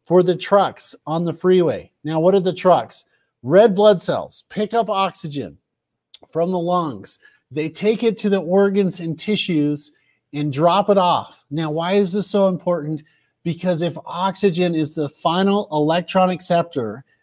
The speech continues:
inside of the, of the mitochondria, the, the,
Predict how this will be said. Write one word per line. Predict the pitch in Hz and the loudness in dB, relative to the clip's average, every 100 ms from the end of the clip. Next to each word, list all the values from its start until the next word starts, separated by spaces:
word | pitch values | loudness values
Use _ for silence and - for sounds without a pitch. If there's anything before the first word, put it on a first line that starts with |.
| _ _ | _ _
inside | 156 185 202 - 175 180 180 180 180 | 0 2 2 2 2 6 6 6 2
of | 147 151 135 123 | 4 4 2 0
the, | 143 143 135 139 - | 4 6 4 0 -4
of | 139 135 123 | -2 -2 -4
the | 127 120 - _ _ _ _ - | -6 -6 -10 _ _ _ _ -6
mitochondria, | 147 175 185 175 165 151 135 | 0 0 0 0 2 2 2
the, | 127 - 135 | 0 -4 -2
the, | 135 | 0